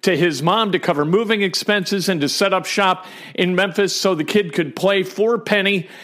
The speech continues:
at the high school where Penny was the, the coach prior to going to the University of Memphis. The kid did nothing wrong, but the kid has been ruled ineligible. A temporary restraining order has the kid back on the floor,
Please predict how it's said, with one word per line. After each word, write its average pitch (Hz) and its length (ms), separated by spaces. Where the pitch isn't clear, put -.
at 185 200
the 151 100
high 185 160
school 196 360
where 175 180
Penny 196 280
was 170 220
the, 147 440
the 147 140
coach 202 480
prior 214 380
to 180 60
going 185 340
to 170 60
the 160 100
University 165 600
of 151 60
Memphis. 156 500
The 170 160
kid 262 360
did 165 180
nothing 170 380
wrong, 190 400
but 185 220
the 170 60
kid 214 600
has 196 180
been 185 260
ruled 247 260
ineligible. 180 760
A 175 80
temporary 226 480
restraining 233 600
order 175 300
has 160 280
the 165 80
kid 214 260
back 190 240
on 175 140
the 156 60
floor, 240 460